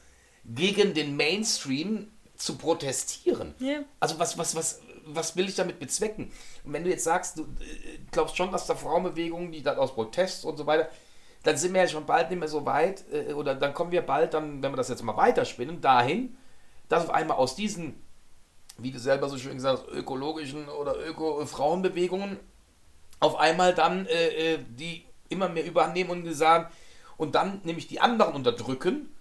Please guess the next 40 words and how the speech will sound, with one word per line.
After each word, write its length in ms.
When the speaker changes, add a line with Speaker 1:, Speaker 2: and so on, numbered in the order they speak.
Speaker 1:
und 140
ihre 420
Vorstellungen 800
Speaker 2:
Ja, 100
ja, 100
genau. 360
Speaker 1:
dann 340
den 240
anderen 420
überstülpen 640
wollen. 280
Speaker 2:
Das 100
ist 80
ja 60
das, 240
das 120
Speaker 1:
Und, 140
Speaker 2:
Schlimme. 160
Speaker 1:
und 100
das 200
ist 180
eine 80
Sache, 440
da 200
bin 280
ich 160
dann 260
da 140
so 200
weit, 200
wo 60
ich 100
sage, 220
ne, 180
diesen 300
Weg 160
gehe 120
ich 100
nicht 260
mit. 140